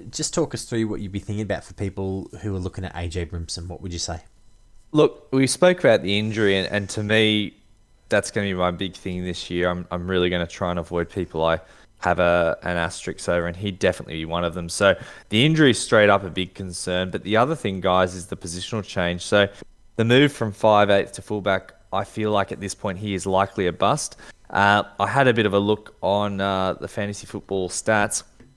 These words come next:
Speaker 2: At five eighth, his twenty twenty average was forty-seven. At fullback, it was thirty-nine. So at six hundred sixty-five K with a forty-six break even,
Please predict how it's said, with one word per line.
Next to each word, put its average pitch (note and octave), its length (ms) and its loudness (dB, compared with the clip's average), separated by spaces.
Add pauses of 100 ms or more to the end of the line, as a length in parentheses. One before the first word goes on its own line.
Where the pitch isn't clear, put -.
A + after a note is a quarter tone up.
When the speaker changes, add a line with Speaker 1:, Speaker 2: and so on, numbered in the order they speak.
(240)
Speaker 2:
At G#2+ 160 -2
five B2 360 4
eighth, G#2+ 320 2
his G#2+ 200 -8
twenty G#2+ 220 -8
twenty G2 300 -6
average G2 380 -2
was - 160 -12
forty-seven. G#2 720 -4 (380)
At - 200 -8
fullback, G#2 480 -2
it - 60 -10
was D#2 160 -8
thirty-nine. F2 800 -2
So G#2 240 2 (300)
at - 120 -2
six - 220 -2
hundred E3+ 300 2
sixty-five A2+ 640 0
K G2+ 300 4
with G2 160 -2
a - 20 -2
forty-six A2 640 -6
break F2+ 320 0
even, F#2 480 -2